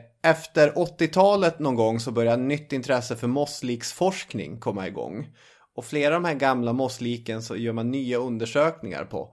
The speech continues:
Och skeptikerna säger, "Det där gjorde vi på femtiotalet. Ni kommer inte hitta någonting."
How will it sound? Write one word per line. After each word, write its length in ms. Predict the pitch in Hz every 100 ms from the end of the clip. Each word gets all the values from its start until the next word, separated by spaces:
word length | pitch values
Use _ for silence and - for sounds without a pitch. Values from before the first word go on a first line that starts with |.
| _
Och 80 | 147
skeptikerna 640 | - 120 107 123 117 107
säger, 320 | 98 107 107
"Det 300 | 104 131 -
där 260 | - 175 156
gjorde 360 | 147 139 127 120
vi 140 | 113
på 120 | 117
femtiotalet. 920 | 113 135 117 98 104 - 120 113 98
Ni 120 | 123 120
kommer 280 | 131 135
inte 280 | 135 135 135
hitta 680 | 127 135 196 - - - 147
någonting." 600 | 101 90 104 107 71 110